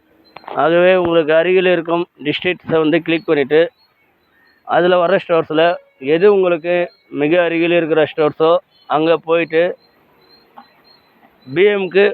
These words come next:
முந்நூத்தி அறுபது ரூபா செலுத்திட்டு உங்க டேஷ்போர்டை வந்து WhatsApp-ல சென்ட் பண்ணிட்டு பி எம்முக்கான பின்னும் பேஸ் கேர் பேக்கும் அந்த ஸ்பாட்லேயே நீங்க வாங்கிக்கலாம்.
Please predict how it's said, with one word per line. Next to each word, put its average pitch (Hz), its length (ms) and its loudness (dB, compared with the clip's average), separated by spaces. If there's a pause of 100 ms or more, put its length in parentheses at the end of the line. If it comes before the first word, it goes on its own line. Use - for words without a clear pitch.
முந்நூத்தி 165 340 0
அறுபது 180 40 4
ரூபா 170 340 0
செலுத்திட்டு 180 560 -2 (580)
உங்க 160 200 0
டேஷ்போர்டை 180 640 0
வந்து 175 440 -2 (160)
WhatsApp-ல 175 580 0
சென்ட் 170 180 -2
பண்ணிட்டு 175 420 0 (1400)
பி 196 80 2
எம்முக்கான 190 480 2
பின்னும் 196 480 0 (1000)
பேஸ் 190 280 -2
கேர் 190 220 0
பேக்கும் 185 380 -2 (460)
அந்த 156 300 0
ஸ்பாட்லேயே 180 340 0
நீங்க 170 200 -2
வாங்கிக்கலாம். 147 440 -2